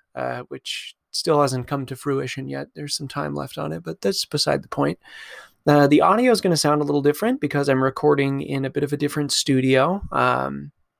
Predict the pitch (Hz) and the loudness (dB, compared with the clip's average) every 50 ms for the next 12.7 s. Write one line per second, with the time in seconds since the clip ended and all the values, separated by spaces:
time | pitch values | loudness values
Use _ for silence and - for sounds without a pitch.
0 | _ _ _ _ _ _ _ _ _ _ _ _ - 202 208 294 285 196 - - | _ _ _ _ _ _ _ _ _ _ _ _ -6 0 2 4 4 4 0 0
1 | - 160 147 139 139 135 139 135 131 135 - - 147 135 139 139 131 131 135 135 | 4 4 4 4 4 0 2 0 0 -2 -2 -4 -4 -4 -2 -2 -2 -4 -4 -4
2 | 135 131 131 131 131 123 - 135 135 147 175 170 - - - - - _ _ - | -4 -4 -4 -4 -6 -6 -4 -2 -2 -2 -2 -4 -8 -12 -20 -20 -20 _ _ -4
3 | 151 147 - - 139 139 131 131 131 127 - - 139 139 - _ _ - 139 - | -4 -2 0 0 2 2 4 4 2 2 0 -4 -4 -4 -6 _ _ -8 -8 -6
4 | - - - - - - _ _ _ _ _ - _ _ - 127 127 139 143 143 | -6 -10 -10 -12 -16 -18 _ _ _ _ _ -20 _ _ -14 -8 0 2 4 4
5 | 143 139 131 - 123 123 131 - - 156 151 147 143 139 135 135 139 139 139 131 | 4 4 4 4 4 2 2 -2 -6 -8 -8 -8 -8 -10 -12 -12 -10 -8 -6 -6
6 | 131 135 131 - _ 151 139 - _ - 151 147 - 156 147 143 143 143 135 135 | -6 -8 -10 -12 _ -12 -12 -12 _ -12 -12 -10 -6 -6 -4 -4 -4 -4 -4 -6
7 | 139 131 - - 147 147 139 139 139 135 143 143 135 147 156 185 220 226 247 - | -8 -8 -4 0 0 0 0 0 -4 -4 -4 -2 -2 -2 -2 -2 -2 -4 -4 -6
8 | - - - 196 196 196 202 - _ _ _ _ 160 143 170 185 190 196 190 190 | -8 -2 -2 0 0 0 -4 -6 _ _ _ _ 0 4 4 4 4 2 0 2
9 | 190 214 247 254 233 190 147 135 139 - - - 147 139 143 - - 156 151 147 | 0 0 0 -2 -2 -4 -6 -6 -8 -12 -10 -8 -8 -8 -8 -10 -10 -8 -8 -8
10 | 151 151 - _ _ _ _ _ _ _ _ _ _ _ _ _ _ - - - | -8 -10 -14 _ _ _ _ _ _ _ _ _ _ _ _ _ _ -4 2 4
11 | 151 151 151 156 156 151 160 151 - - 165 160 - 170 160 - - 156 160 160 | 6 8 8 6 6 6 4 0 0 -2 -2 -2 -2 -6 -6 -2 0 0 0 0
12 | 156 143 135 131 - 139 139 160 185 - - 165 170 170 | -2 -4 -6 -4 -2 -2 -2 -2 -4 -2 0 0 0 0